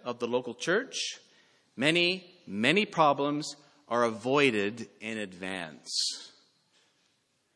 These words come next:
Brothers and sisters, in the weekly life of this church, there are personal words of encouragement and guidance. There, there's mutual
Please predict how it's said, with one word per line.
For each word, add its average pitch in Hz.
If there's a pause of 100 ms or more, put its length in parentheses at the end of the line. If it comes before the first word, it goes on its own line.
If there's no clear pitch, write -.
(380)
Brothers 156
and 151
sisters, 185 (320)
in 165
the 160
weekly 226
life 147 (280)
of 117
this 165
church, 139 (580)
there 147
are 147
personal 190
words 165
of 120
encouragement 196 (720)
and 98
guidance. 190 (500)
There, 127
there's 104
mutual 123